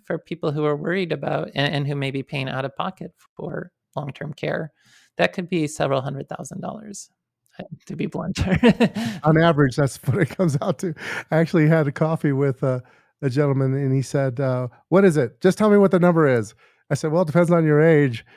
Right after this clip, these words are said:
Speaker 2: He says, "No, just tell me what the number." I said, "It's roughly about three hundred thousand, roughly, on average. <laughs> It could be more, it could be less."
Speaker 1: <laughs> Uh-huh.
Speaker 2: Uh, you know, uh, okay, and, and there's, there's, there's different ways you can fund it, right? You can do long-term care insurance, uh, traditional standalone. You could do,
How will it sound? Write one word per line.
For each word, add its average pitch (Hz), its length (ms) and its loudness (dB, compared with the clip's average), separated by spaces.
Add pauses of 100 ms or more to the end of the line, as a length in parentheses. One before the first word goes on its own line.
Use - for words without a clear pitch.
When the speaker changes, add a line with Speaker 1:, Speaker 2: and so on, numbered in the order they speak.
(120)
Speaker 2:
He 131 80 -2
says, 135 100 0
"No, 208 160 6
just 185 160 2
tell 214 120 4
me 202 60 6
what 185 100 6
the 190 60 2
number." 190 240 6
I 147 60 6
said, 175 160 2
"It's 175 140 -4
roughly 233 340 4
about 175 300 6
three 175 140 4
hundred 165 220 6
thousand, 135 380 4
roughly, 131 380 2
on 147 160 4
average. 120 480 2 (160)
<laughs> - 140 -8
It 190 140 4
could 196 160 10
be 190 100 10
more, 175 280 6
it 165 60 2
could 147 140 0
be 139 100 2
less." 123 360 -2
Speaker 1:
<laughs> - 340 -12
Uh-huh. 170 240 -4
Speaker 2:
Uh, 127 240 0 (480)
you 156 60 4
know, 147 320 4
uh, 131 340 0 (480)
okay, 160 420 6
and, 180 220 4
and 170 160 4
there's, 175 200 4
there's, 160 300 0
there's 143 220 2
different 202 260 2
ways 170 180 4
you 147 60 0
can 135 160 -2
fund 165 320 2
it, 170 140 2
right? 143 200 0
You 147 100 -4
can 135 140 -4
do 131 220 0
long-term 139 460 0
care 139 420 2
insurance, 139 840 -2
uh, 131 180 0
traditional 151 460 -2
standalone. 147 680 2
You 135 80 0
could 123 160 -6
do, 127 300 2